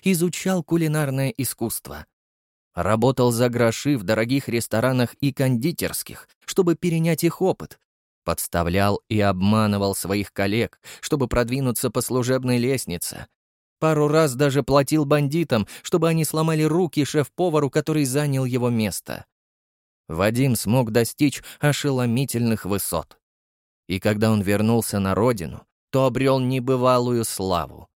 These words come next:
Открыл сеть кондитерских, заключил пару выгодных контрактов, конечно, не без помощи подкупа и обмана. И венцом всего этого стал контракт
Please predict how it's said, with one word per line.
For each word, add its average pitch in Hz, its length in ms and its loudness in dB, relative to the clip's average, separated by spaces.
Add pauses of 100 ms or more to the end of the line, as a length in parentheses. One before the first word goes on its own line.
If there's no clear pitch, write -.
(540)
Открыл 165 480 2
сеть 165 280 0
кондитерских, 135 960 -4 (200)
заключил 151 580 0
пару 156 300 -2
выгодных 151 460 -2
контрактов, 131 760 0 (260)
конечно, 120 560 2 (160)
не 175 160 4
без 135 200 -2
помощи 92 440 -2
подкупа 170 580 -2
и 156 160 -2
обмана. 165 600 0 (580)
И 90 120 -2
венцом 95 480 0
всего 87 360 -2
этого 80 460 -4 (200)
стал 117 380 0
контракт 120 680 0